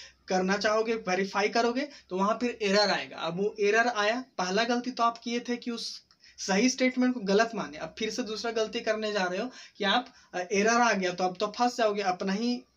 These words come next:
simplification में error आया है क्योंकि आपका। तो आप, आप क्या मानोगे, आपके पास दूसरा रास्ता क्या है, अपना ही चीज़ तो गलत हो गया, तो आप क्या मानोगे, वो सच में truth statement है, सही statement। उसी type से यहाँ पे ये क्या है, इरेशनल है, लेकिन हम लोग इसको मानेंगे कि ये rational है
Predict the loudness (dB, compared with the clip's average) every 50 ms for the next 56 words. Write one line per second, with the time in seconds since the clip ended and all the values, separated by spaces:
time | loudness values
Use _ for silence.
0 | _ _ -10 -6 -2 -2 0 0 0 -2 -4 -6 -2 -2 0 0 0 0 -2 0
1 | 0 0 2 2 2 2 2 2 2 0 0 -2 -4 -6 -10 -8 -8 -8 -8 -10
2 | -12 -18 -20 -20 -20 -20 -20 -14 -6 0 2 2 2 4 2 2 2 0 2 4
3 | 4 4 4 2 0 -4 -4 -4 -6 -6 -6 -6 -4 -2 -2 -2 -2 -4 -4 -2
4 | 0 2 2 0 0 -2 -2 -2 0 0 0 0 -2 -4 -8 -6 -4 -4 -2 -2
5 | -2 -4 -4 -4 -4 -2 0 2 2 2 0 0 -4 -8 -10 -12 -14 -18 -20 -14
6 | -10 -10 -8 -4 -2 0 2 2 0 0 -2 -4 -4 -4 -4 -4 -4 -4 -6 -8
7 | -6 -6 -4 -6 -6 -6 -8 -10 -10 -8 -8 -6 -6 -6 -6 -6 -8 -8 -10 -14
8 | -14 -14 -14 -12 -8 -6 -4 -4 -4 -4 -6 -8 -10 -10 -12 -14 -14 -12 -10 -4
9 | -2 0 0 0 0 -2 -4 -6 -6 -6 -6 -6 -6 -8 -8 -10 -10 -12 -16 -20
10 | -14 -6 -2 -2 -2 0 2 2 2 2 2 0 -2 -6 -12 -20 _ _ -10 -2
11 | 0 2 2 2 2 0 -2 -2 0 0 -2 -2 0 0 2 2 4 2 2 0
12 | -2 -6 -6 -6 -4 -4 -4 -2 -4 -4 -6 -6 -8 -10 -8 -8 -6 -4 -4 -4
13 | -4 -4 -4 -4 -2 0 0 2 2 2 2 0 0